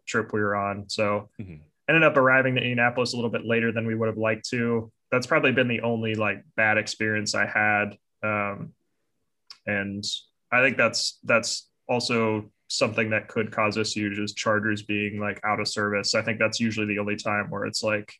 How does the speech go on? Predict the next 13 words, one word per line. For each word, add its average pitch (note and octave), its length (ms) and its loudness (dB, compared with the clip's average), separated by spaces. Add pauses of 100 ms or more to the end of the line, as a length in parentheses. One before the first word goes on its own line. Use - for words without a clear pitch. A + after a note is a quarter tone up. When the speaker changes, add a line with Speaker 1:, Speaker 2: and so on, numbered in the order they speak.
(480)
Speaker 1:
really A#2 280 4
can A2 160 -4
screw A2 320 0
up G2+ 140 -2
your G#2 80 -2
trip. G#2 460 -4 (120)
Like, G#2 200 -4
you're A2 140 0
pre-, A2+ 280 -2
like, G#2+ 220 -4
gas B2+ 220 4
stations C3 340 0
are A2+ 240 0